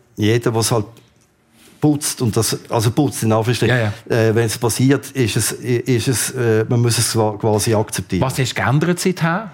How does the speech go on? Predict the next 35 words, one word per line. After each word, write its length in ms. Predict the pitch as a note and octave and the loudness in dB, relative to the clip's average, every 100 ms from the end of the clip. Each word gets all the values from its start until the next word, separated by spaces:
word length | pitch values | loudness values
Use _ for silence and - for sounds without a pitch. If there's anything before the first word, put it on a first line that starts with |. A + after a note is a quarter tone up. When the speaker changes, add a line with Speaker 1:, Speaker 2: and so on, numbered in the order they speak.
| - | -4
Speaker 2:
Was 180 | B2 | -2
ist 140 | A#2 - | 0 0
anders? 440 | F#2 A#2 F#3 - - - _ - - _ _ - | 0 2 0 -6 -12 -20 _ -20 -20 _ _ -2
Speaker 1:
Was 200 | C3 A#2+ | 0 0
ich 60 | C3+ | 0
geändert 420 | - F#3 G#3+ G#3 | 0 0 0 0
habe, 220 | C3 A#2 | 2 2
ist, 200 | A2+ G#2 | 2 2
äh, 420 | B2 A2 A2 A2 A#2+ - _ _ _ _ _ - _ | 2 2 2 0 -2 -8 _ _ _ _ _ -20 _
eigentlich, 500 | - A#2 A#2 A#2 A2+ G2 | -4 -2 0 0 0 2
ähm, 580 | A2 A2+ A2+ A2 A#2 A2+ A2+ _ _ _ _ _ _ _ _ _ _ | 2 4 2 2 0 -4 -16 _ _ _ _ _ _ _ _ _ _
zusätzlich, 800 | - C3+ D3 D3+ C#3 - G#2+ - | -2 2 4 2 -2 -2 -4 -2
also 160 | A2 G#2+ | 0 0
sicher 300 | G#2 A#2+ B2+ | 0 0 0
noch, 200 | B2 - | -2 -2
äh, 40 | |
also 400 | G#2+ G2+ F2+ G2 | 0 0 0 0
die 100 | G2 | 0
Nahrung 320 | G2+ G2 A2+ A#2 | 2 2 2 0
und, 320 | G#2 F#2 - | 0 -2 -4
und 280 | F#2+ G2+ E2+ | -2 -2 -2
Speaker 2:
Mhm. 60 | F2 | -4
Speaker 1:
Umgang 400 | A2 A#2 G#2+ G#2 | 0 0 2 2
mit 180 | G2 F#2+ | 0 0
Medikamenten. 880 | G2 F#2 F#2+ F#2 F#2+ A2 C#3 - - | 0 0 -2 -2 0 0 -2 -6 -6
Ich 80 | G2+ | -2
habe 140 | F#2+ | 0
nie 420 | F#2 F#2+ G#2 A#2 | 0 0 2 2
ein 180 | C3+ A#2+ | 0 0
Medikament 600 | A#2 A#2 A#2+ A#2 A2+ A#2 | -2 0 0 0 0 -2
genommen, 240 | - A2+ G2+ | -2 0 2
jetzt 200 | G2 - | 0 0
nehme 180 | G#2+ B2 | 2 2
ich 60 | |
natürlich, 380 | B2+ B2 B2+ C3+ | 0 0 -2 -2